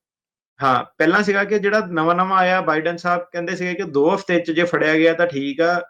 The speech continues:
ਐਕਸਪੀਡੀਟਿਡ ਰਿਮੂਵਲ ਕਰਦੇ ਹੋ, ਨਹੀਂ ਤਾਂ ਜਾਣ ਦਿਓ ਬੰਦੇ ਨੂੰ, ਠੀਕ ਆ।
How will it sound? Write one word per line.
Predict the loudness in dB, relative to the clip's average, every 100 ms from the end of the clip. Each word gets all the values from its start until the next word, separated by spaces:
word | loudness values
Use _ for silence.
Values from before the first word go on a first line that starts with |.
| _ _ _ -6
ਐਕਸਪੀਡੀਟਿਡ | -6 0 0 2
ਰਿਮੂਵਲ | 0 2 2
ਕਰਦੇ | 2 0 0
ਹੋ, |
ਨਹੀਂ | -2
ਤਾਂ | 0 2
ਜਾਣ | 2 0
ਦਿਓ | -2 -4
ਬੰਦੇ | -6 -6
ਨੂੰ, | -8 -14 _ _ _
ਠੀਕ | -8
ਆ। | 0